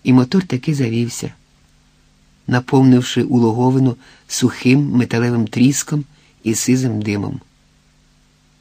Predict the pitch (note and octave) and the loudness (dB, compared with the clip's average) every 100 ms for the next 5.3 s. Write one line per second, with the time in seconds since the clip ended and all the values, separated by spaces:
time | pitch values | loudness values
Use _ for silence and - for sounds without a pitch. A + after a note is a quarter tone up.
0 | _ - - A#2 A2 A2+ D3+ F#3 F#3 C3+ | _ -10 -4 -2 0 2 4 4 2 0
1 | G#2 B2+ D3 C3+ G2+ G#2 - _ _ _ | -2 -2 -2 -4 -6 -10 -14 _ _ _
2 | _ _ _ _ _ _ _ _ _ _ | _ _ _ _ _ _ _ _ _ _
3 | _ _ _ A#2 A#2+ F#3 F#3 D3+ D3 - | _ _ _ -4 4 4 4 2 0 -2
4 | C3 - C3 A#2 A2 - G2+ - G#2+ G#2+ | -4 0 0 0 0 -6 -6 -4 0 2
5 | E3 E3+ - | 2 0 -8